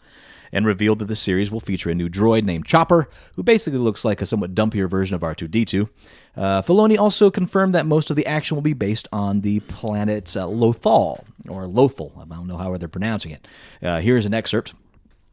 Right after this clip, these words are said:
Quote, uh, We'll see many things that are famous to Star Wars, but have not appeared on screen for a while.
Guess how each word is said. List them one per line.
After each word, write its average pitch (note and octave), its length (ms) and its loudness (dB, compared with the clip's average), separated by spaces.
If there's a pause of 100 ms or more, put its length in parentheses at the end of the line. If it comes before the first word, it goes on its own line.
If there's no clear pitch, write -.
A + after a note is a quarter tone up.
(260)
Quote, G#2 460 -2 (400)
uh, A2+ 180 0
We'll A3+ 160 8
see B3 160 4
many C4+ 240 4
things A3+ 380 4
that G#3 100 2
are G#3 80 4
famous G#3 360 4
to G3 100 0
Star A3+ 240 6
Wars, C#3 400 6
but D3 180 -2
have D#3+ 220 0
not D#3 240 2
appeared C#3+ 280 0
on D3 120 0
screen B3 340 0
for D3 180 2
a G#2 60 6
while. E2 420 0